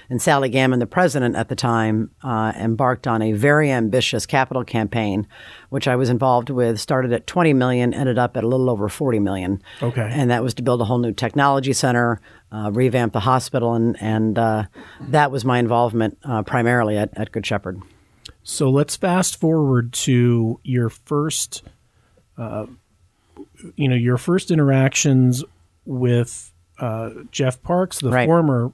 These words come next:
Speaker 2: C E O of ArtsQuest.
Speaker 1: Correct.
Speaker 2: And how you s-, how, how you started walking down that path toward, away from the for-profit
Speaker 1: Mm-hmm.
Speaker 2: world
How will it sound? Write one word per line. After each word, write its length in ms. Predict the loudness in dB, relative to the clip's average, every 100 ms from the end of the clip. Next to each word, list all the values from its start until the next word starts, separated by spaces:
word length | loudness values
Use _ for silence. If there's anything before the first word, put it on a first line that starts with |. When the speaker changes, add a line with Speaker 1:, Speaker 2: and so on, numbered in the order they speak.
| _
Speaker 2:
C 380 | -8 -4 -2 0
E 60 | 2
O 120 | 2
of 80 | 2
ArtsQuest. 720 | -2 -2 -4 -4 -4 -8 -8
Speaker 1:
Correct. 380 | -4 -4 -6 -20 _
Speaker 2:
And 360 | 0 4 4 2
how 680 | 0 2 2 2 0 -2 -4 _ _ _
you 540 | -12 -8 -2 2 2 0
s-, 240 | -4 -8 -12
how, 280 | -2 0 0
how 100 | 0
you 180 | 2 2
started 340 | 0 2 2
walking 360 | 4 2 4 2
down 200 | 4 4
that 200 | 2 0
path 320 | -2 0 -2
toward, 360 | -2 0 0 0
away 260 | 0 2 2
from 420 | 0 0 2 2
the 100 | 2
for-profit 640 | 0 0 0 -2 0 -4
Speaker 1:
Mm-hmm. 100 | -4
Speaker 2:
world 460 | -2 0 0 -2